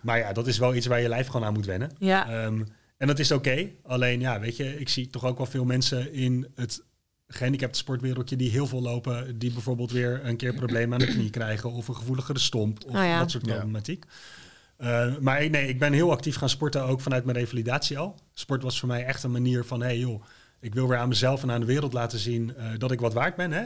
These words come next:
Speaker 2: Ja.
Speaker 1: En dat ik, eh, ja, een manier om die plek op de apenrots weer te verdienen.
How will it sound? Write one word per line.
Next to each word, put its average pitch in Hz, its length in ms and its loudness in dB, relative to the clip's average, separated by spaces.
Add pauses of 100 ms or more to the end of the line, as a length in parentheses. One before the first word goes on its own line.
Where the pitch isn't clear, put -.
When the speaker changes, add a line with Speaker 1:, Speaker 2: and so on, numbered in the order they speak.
(100)
Speaker 2:
Ja. 208 180 2
Speaker 1:
En 113 60 -2
dat 113 180 -6
ik, 113 180 -10
eh, 110 140 -4 (380)
ja, 139 120 -6
een 107 80 0
manier 123 280 4
om 120 60 2
die 120 120 0
plek 127 220 -2
op 117 100 -4
de 110 80 -6
apenrots 139 460 -2
weer 135 160 -4
te 135 100 -6
verdienen. 127 360 -2